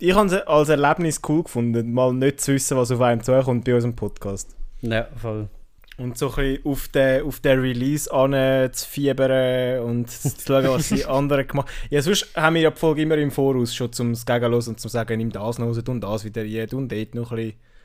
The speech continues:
Speaker 1: Und jetzt
Speaker 2: Mhm.
Speaker 1: haben wir wirklich nicht gewusst, was die anderen gemacht haben. Und jetzt hast du eigentlich zweimal eine Viertelstunde Überraschung parat gehabt am Donnerstagmorgen.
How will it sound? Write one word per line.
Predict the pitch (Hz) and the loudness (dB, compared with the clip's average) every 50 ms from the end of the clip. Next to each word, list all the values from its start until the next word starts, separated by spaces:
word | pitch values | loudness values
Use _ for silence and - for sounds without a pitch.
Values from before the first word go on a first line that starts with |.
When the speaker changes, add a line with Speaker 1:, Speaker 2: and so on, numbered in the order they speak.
| - _ _ _ - - | -20 _ _ _ -18 -12
Speaker 1:
Und | - 113 113 | -6 -2 0
jetzt | 127 117 110 | 0 2 2
Speaker 2:
Mhm. | 143 | 2
Speaker 1:
haben | 139 | 0
wir | 135 127 | 0 0
wirklich | 131 143 - - 139 127 | 0 -2 -2 -4 -4 -2
nicht | 127 131 - | -4 -4 -4
gewusst, | 147 127 - 123 | -6 -8 -8 -8
was | 117 - | -10 -6
die | - 127 | -2 -2
anderen | 120 120 117 117 113 113 - | -2 0 -2 -2 -4 -6 -6
gemacht | - 123 131 - - - | -4 -4 -4 -6 -6 -6
haben. | 127 123 120 120 | -6 -6 -4 -4
Und | 117 113 | -6 -6
jetzt | 113 - | -6 -6
hast | 123 120 | -4 -4
du | 120 | -2
eigentlich | 117 117 113 110 117 - 120 107 - - - - - _ _ _ - - - _ - | -2 -2 -4 -6 -8 -10 -10 -10 -10 -12 -18 -20 -20 _ _ _ -20 -20 -20 _ -20
zweimal | - - 123 117 120 120 120 117 | -8 -2 0 2 2 2 2 2
eine | 113 113 | 0 0
Viertelstunde | 113 - 120 117 117 - - - - - 120 117 120 117 | -2 -4 -4 -6 -6 -8 -10 -10 -8 -6 -4 -4 -4 -4
Überraschung | 110 110 110 113 117 120 - - 120 - | -4 -2 -2 -2 -4 -4 -6 -10 -10 -6
parat | 123 117 110 110 110 - | -6 -4 -4 -4 -6 -6
gehabt | - | -8
am | 117 113 | -8 -6
Donnerstagmorgen. | 110 113 110 110 - 120 117 98 98 104 107 - 117 120 | -6 -6 -8 -8 -10 -10 -10 -8 -8 -8 -8 -8 -10 -10